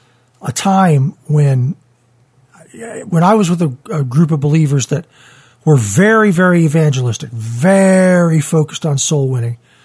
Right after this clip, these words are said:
And believe me, those things are important, no question. On the other hand, it was like,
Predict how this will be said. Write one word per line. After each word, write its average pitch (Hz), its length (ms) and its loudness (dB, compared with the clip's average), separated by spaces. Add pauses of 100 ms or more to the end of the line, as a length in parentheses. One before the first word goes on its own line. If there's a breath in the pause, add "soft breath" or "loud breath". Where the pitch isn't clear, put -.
(280 soft breath)
And 151 120 -4
believe 165 360 4
me, 131 220 -2 (320)
those 170 280 0
things 175 300 0
are 156 100 -2
important, 156 400 -6 (360)
no 143 180 -2
question. 170 420 -6 (840 soft breath)
On 151 200 0
the - 120 0
other 269 240 0
hand, 131 460 0 (500)
it 226 160 -6
was 175 160 0
like, 151 300 0